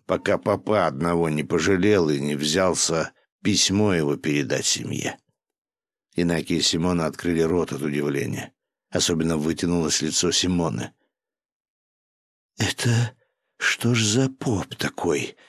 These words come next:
из-за которого к самому царю во дворец ведут?» — изумлённо прошептали монахи. «А, наш поп». Стрелец, что назывался Яковом, махнул рукой.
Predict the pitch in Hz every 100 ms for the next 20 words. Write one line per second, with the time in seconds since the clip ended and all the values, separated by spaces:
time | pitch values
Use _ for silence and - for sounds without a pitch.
0 | _ 92 98 98 92 - 98 95 92 87
1 | - 101 98 101 101 - 107 113 101 101
2 | 117 147 139 - - 160 139 165 - -
3 | _ _ _ - 82 90 78 78 76 78
4 | 73 76 87 - 76 71 76 71 76 -
5 | - - _ _ _ _ _ _ _ _
6 | _ _ - 71 71 73 69 - _ -
7 | 71 67 - - - - - - _ _
8 | - - 78 78 71 - - 78 76 73
9 | 76 71 - 80 85 82 73 69 57 -
10 | _ _ - 71 - 73 62 62 58 53